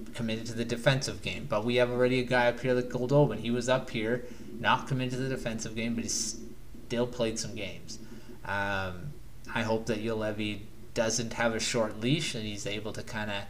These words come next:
work his way through some of his stuff. I mean, from all of accounts, he's a solid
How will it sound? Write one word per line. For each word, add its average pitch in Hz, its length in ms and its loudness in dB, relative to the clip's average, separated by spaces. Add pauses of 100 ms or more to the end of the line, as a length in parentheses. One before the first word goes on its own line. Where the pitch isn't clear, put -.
(960)
work 120 220 4
his 120 160 0
way 117 180 4
through 117 380 4
some 120 180 0
of 120 140 2
his 117 200 2
stuff. 151 540 2
I 202 300 -4
mean, 101 140 -8 (540)
from 117 220 -4
all 113 300 4
of 110 80 -2
accounts, 117 460 -2
he's 123 260 -2
a 127 60 0
solid 113 580 2